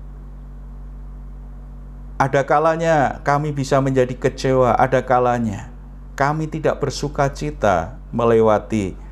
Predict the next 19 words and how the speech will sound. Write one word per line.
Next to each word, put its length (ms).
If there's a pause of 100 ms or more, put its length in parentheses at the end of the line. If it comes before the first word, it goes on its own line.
(480)
hubungan-hubungan 1120
itu, 240
persekutuan 800
itu. 240 (560)
Tetapi 320
kami 240
tidak 320
mau, 400
Bapa, 480 (400)
fokus 640
pada 320
kekurangan-kekurangannya. 1400 (720)
Sebagaimana 800 (320)
kasih 640
karuniamu 880
Tuhan 480
berikan 560
kepada 480
kami 400